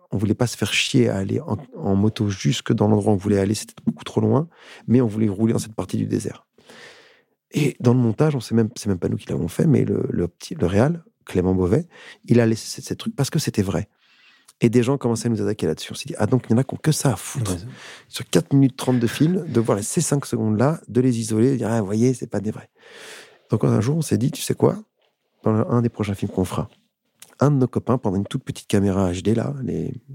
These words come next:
Speaker 2: GoPro, là.
Speaker 1: les GoPro, exactement. Ça, ça coûte rien. Et on, il, il filmera ce qu'on vit au quotidien. »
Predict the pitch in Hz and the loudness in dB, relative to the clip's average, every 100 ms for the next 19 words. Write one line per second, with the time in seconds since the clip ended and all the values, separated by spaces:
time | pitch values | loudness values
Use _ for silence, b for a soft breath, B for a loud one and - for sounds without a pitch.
0 | 156 - - 117 - 120 120 - 101 95 | -18 -18 -6 -4 0 0 0 -2 0 2
1 | 95 - - - - - 85 78 - B | 0 -2 -6 -8 -18 -10 -6 -6 -6 B
2 | B B - - - - - - 139 B | B B -12 -12 -10 -8 -6 -6 -8 B
3 | B B - 147 123 123 - 123 123 127 | B B 2 6 6 4 0 2 2 2
4 | 131 - 110 101 98 - - 95 90 98 | 0 2 2 2 0 -2 -6 -4 -2 2
5 | 101 - - - - | 2 2 -6 -10 -14